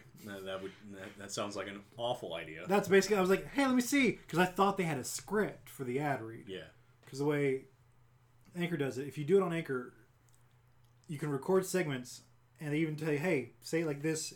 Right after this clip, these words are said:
Speaker 2: and we can just plug in sponsor segments in between. Like, that's awesome. I haven't done that to the older ones 'cause I didn't plan for that. There's no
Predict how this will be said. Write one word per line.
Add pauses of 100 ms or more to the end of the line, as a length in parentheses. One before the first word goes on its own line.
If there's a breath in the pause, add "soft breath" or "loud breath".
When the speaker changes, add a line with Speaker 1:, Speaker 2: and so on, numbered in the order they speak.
Speaker 2:
and
we
can
just
plug
in
sponsor
segments (100)
in
between. (920)
Like, (480 soft breath)
that's
awesome. (1200 soft breath)
I
haven't
done
that
to
the
older
ones
'cause
I
didn't (220)
plan
for
that.
There's
no